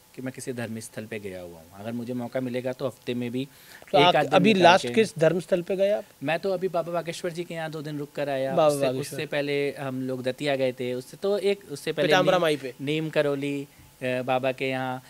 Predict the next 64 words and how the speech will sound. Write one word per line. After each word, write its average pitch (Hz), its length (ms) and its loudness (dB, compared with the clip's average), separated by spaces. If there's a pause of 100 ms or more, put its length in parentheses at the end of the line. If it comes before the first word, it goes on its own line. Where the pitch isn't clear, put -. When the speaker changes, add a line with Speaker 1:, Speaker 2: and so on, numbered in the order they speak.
(160)
Speaker 1:
कई 185 180 6
बार 190 180 4
होता 175 220 0
है, 160 80 4
तो 185 100 -2
ऐसे 170 240 2
ही 220 60 2
गाड़ी 214 220 6
उठा 196 220 2
Speaker 2:
कई 277 120 12
Speaker 1:
के 294 60 12
Speaker 2:
बार, 330 140 12
कई 302 120 12
Speaker 1:
हाँ। 302 60 12
Speaker 2:
बार 320 120 12
मायूस 247 400 12
होते 254 240 12
हैं 247 80 12
तो 233 120 2
कहाँ 202 180 12
जाते 143 300 6
हैं 127 80 0
फिर? 117 100 -4
Speaker 1:
मैं 233 80 4
मायूस 226 360 4
होऊंगा 240 220 0
या 247 120 6
खुश 196 260 0
होऊंगा, 156 260 -2
मैं 160 140 -4
किसी 175 200 -6
मंदिर 139 280 -4
में 123 100 -6
मिलूंगा 90 320 -12
आपको। - 260 -20 (520)
Speaker 2:
अच्छा। 143 320 -4
Speaker 1:
हाँ, 117 180 -2
परिवार 135 380 0
के 147 120 -8
साथ 135 380 0
या 143 140 2
अकेले 135 440 0
या 135 80 2
किसी 139 260 -8
एक 131 120 -4
दोस्त 135 240 -4
को 143 80 -4
लिया 135 220 -2
और 135 100 -2
गाड़ी 131 260 0
लेके 135 220 -4
ड्राइव 131 240 0
पे 135 120 -4
निकल 127 240 -4
गए, 127 240 -2 (340)
और 139 320 4
कहीं 190 340 2
ना 247 120 4
कहीं 170 260 2
या 151 120 4
गंगा 143 300 -2
नदी 143 240 -4
के 143 120 -6
किनारे 135 440 -2